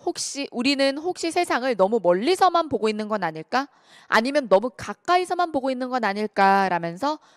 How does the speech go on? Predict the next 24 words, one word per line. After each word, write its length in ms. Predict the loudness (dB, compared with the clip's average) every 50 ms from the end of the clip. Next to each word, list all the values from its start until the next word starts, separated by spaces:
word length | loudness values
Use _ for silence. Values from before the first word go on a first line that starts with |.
| _ _
반성과 460 | -10 -8 -6 -4 -4 -4 -2 -2 -4
성찰을 380 | -4 -4 -6 -8 -6 -6 -6 -6
합니다. 380 | -6 -8 -10 -12 -14 -16 -20 _ _ _ _ _ _ _ _ _ _ _ _
자, 100 | 0 0
그래서 180 | 0 0 -2 -4
자연과 580 | -2 2 4 6 6 6 4 2 2 2 2
인간 380 | 2 2 -2 -4 -4 -4 -2 -2
세상을 360 | -4 -4 -4 -4 -4 -4 -4
대조하고 640 | -4 -4 -4 -2 0 2 2 2 2 2 0 0 0 -4 _ _ _ _ -6
이로부터 600 | -2 -2 -2 -2 -4 -8 _ 0 2 2 2 0 _ _ _ _ _
성찰을 540 | -10 -8 -8 -6 -4 -2 -2 0 0 0 0
하고 460 | 0 0 0 2 2 2 2 2 -2 _ _ _ _ _ -2
깨달음을 580 | 0 2 4 4 4 2 0 0 0 -2 -2
촉구한다. 640 | -4 -8 -10 -6 _ 0 0 0 0 -4 -8 -10 -10 -14 _ _
이 80 | -10 -4
정도가 300 | -4 -2 2 4 4 4
되겠죠? 480 | 4 4 2 2 2 2 2 2 0 -6 _ _ _ _ _ _ _
자, 140 | 2 2 2
그럼 480 | 4 4 6 6 8 8 6 4 2 -2 _ _ _ _ _ -4
여기서 640 | -4 -2 -2 -4 -6 -4 -6 -6 -6 -8 -12 -14 -18 -20 _ _ _ _ _ _ _ _
나에 340 | 6 8 8 8 8 6
대한 240 | 4 2 2 2 2
거 80 | 0 0
볼게요. 500 | 0 -2 -6 -6 -4 -4 -4 -6 -8